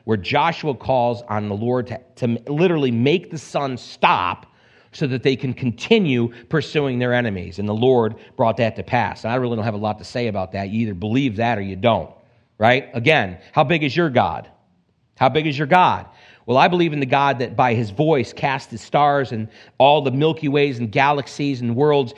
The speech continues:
into existence at the sound of his voice. Uh, I believe that this is as simple for him as, as me knocking this dumb water bottle off my, off my table here. I don't think, believe that there's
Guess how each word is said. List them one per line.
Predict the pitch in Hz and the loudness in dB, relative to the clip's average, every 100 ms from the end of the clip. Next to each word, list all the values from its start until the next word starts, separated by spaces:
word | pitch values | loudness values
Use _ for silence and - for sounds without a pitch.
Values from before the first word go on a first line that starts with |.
| - - | -8 -6
into | 135 135 | -4 -4
existence | 120 156 170 113 104 123 | -2 -4 -4 -6 -8 -6
at | 131 131 | -4 -4
the | 104 | -8
sound | - 147 170 | -2 0 0
of | 151 | -2
his | 139 | -6
voice. | 120 135 120 87 - - - _ _ _ _ _ - | -2 0 0 -4 -18 -20 -20 _ _ _ _ _ 0
Uh, | 123 113 | 2 4
I | 127 | 2
believe | 131 151 175 | 2 0 0
that | 131 | -2
this | 151 131 | -4 -6
is | 131 117 | -6 -6
as | 107 | -6
simple | - 165 165 | -4 -4 -4
for | - - | -4 -2
him | 127 156 | -2 -2
as, | 135 110 | -2 -4
as | 123 117 | -6 -4
me | 131 143 | -2 -2
knocking | 147 147 131 | -2 -2 -4
this | 120 | -4
dumb | 107 139 | -4 -4
water | 127 147 143 | 0 2 2
bottle | 110 104 101 | 0 -2 -2
off | 101 98 | -4 -2
my, | 113 98 92 | -4 -6 -6
off | - 104 | -6 -6
my | 104 | -6
table | 95 160 120 | 0 0 0
here. | 90 78 - _ _ - - | -10 -16 -20 _ _ -20 -4
I | 127 | 0
don't | 156 151 | 0 -2
think, | 165 143 | -6 -2
believe | 165 165 | -2 -2
that | 156 | -4
there's | 156 | -4